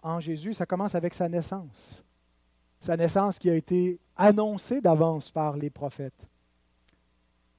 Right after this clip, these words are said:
En disant que ça serait une naissance particulière,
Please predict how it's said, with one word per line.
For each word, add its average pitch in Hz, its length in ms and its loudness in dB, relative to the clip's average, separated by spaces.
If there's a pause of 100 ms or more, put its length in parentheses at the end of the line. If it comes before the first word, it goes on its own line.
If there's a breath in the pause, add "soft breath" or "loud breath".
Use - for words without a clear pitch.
(500)
En 165 100 0
disant 214 480 2
que 226 360 4
ça 185 180 -2
serait 220 160 0
une 214 80 0
naissance 233 480 2
particulière, 160 1120 -6